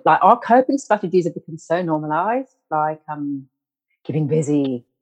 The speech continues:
doing the cleaning, going shopping, drinking, um, e-, eating lots of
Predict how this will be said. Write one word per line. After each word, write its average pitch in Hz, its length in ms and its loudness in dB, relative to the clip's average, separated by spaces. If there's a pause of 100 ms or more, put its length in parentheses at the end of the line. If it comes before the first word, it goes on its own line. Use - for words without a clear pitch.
(100)
doing 262 120 4
the 247 60 6
cleaning, 240 340 4
going 165 220 0
shopping, 165 640 -2
drinking, 208 680 -2 (480)
um, 147 340 0
e-, - 140 -12 (300)
eating 208 440 2
lots 165 400 -4 (140)
of 151 60 -12